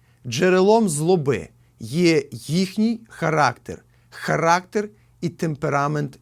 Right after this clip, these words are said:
людини. Характер — це слабке місце. Це те місце, яке постійно атакує сатана. Це та сфера, з якою людина не спроможна справлятись. Це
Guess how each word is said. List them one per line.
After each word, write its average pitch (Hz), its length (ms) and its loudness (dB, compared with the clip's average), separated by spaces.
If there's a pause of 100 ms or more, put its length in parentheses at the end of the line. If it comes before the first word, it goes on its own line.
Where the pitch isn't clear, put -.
людини. 131 500 -4 (480)
Характер — 247 640 -2
це 196 160 -2
слабке 196 480 -2
місце. 214 540 -2 (480)
Це - 160 -4
те 220 240 0
місце, 220 580 2 (360)
яке 180 260 0
постійно 208 640 0
атакує 202 520 -2
сатана. 170 580 -4 (380)
Це 180 200 -2
та 233 280 0
сфера, 208 520 2
з 156 120 -2
якою 196 340 2
людина 180 440 2
не 208 200 2
спроможна 180 760 0 (140)
справлятись. 151 920 0 (260)
Це 190 380 0